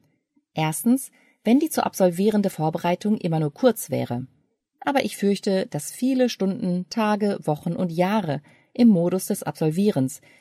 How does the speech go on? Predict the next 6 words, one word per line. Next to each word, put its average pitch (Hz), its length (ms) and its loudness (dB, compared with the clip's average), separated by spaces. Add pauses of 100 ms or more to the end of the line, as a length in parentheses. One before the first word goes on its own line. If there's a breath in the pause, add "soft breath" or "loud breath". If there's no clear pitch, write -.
(200 soft breath)
der 202 100 0
Gewährleistung 233 720 2
des 202 220 -6 (180)
Eigentlichen, 147 800 2
verbracht 135 500 -6
werden. 120 380 -4